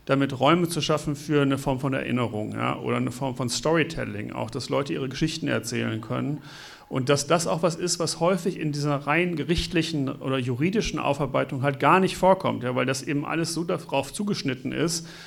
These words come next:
ja, wer hat jetzt, wann wurde geschossen und so weiter, aber genau diese Geschichten, ähm, wie ist das, was hat das zu tun mit dem Alltag und so weiter und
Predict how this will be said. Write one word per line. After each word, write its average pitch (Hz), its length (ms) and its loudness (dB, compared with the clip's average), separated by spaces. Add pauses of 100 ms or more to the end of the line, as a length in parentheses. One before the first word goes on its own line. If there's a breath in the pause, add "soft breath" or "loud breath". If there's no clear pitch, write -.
(140 loud breath)
ja, 131 160 2
wer 147 180 8
hat 156 160 0
jetzt, 135 380 0
wann 143 380 0
wurde 147 200 2
geschossen 165 420 0
und 135 100 -4
so 127 140 -8
weiter, 156 320 0
aber 135 200 2
genau 139 300 0
diese 151 220 -4
Geschichten, 139 580 -4 (500 loud breath)
ähm, 135 420 4 (520)
wie 151 180 4
ist 190 260 6
das, 156 280 0
was 139 120 -4
hat 160 80 2
das 156 100 -2
zu 147 80 -2
tun 160 180 0
mit 156 100 0
dem - 100 -4
Alltag 131 440 0
und 131 200 -2
so 127 120 -4
weiter 131 280 0
und 131 280 -6